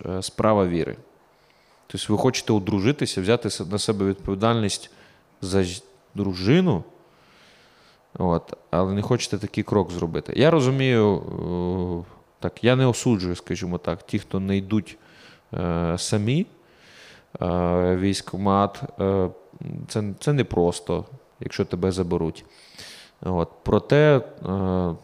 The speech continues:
ну, якби, наразі це така ціна, яку треба заплатити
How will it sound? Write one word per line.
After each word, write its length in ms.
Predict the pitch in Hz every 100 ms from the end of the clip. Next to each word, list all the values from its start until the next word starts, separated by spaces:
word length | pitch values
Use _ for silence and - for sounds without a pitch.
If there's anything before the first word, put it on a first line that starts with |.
| _ _ _ _ _ -
ну, 80 |
якби, 240 | 98 90 90
наразі 520 | 90 101 104 123 127
це 160 | 127 110
така 240 | - 113
ціна, 380 | - 101 95 98
яку 180 | - 85
треба 160 | 95
заплатити 580 | 92 92 92 - 87 -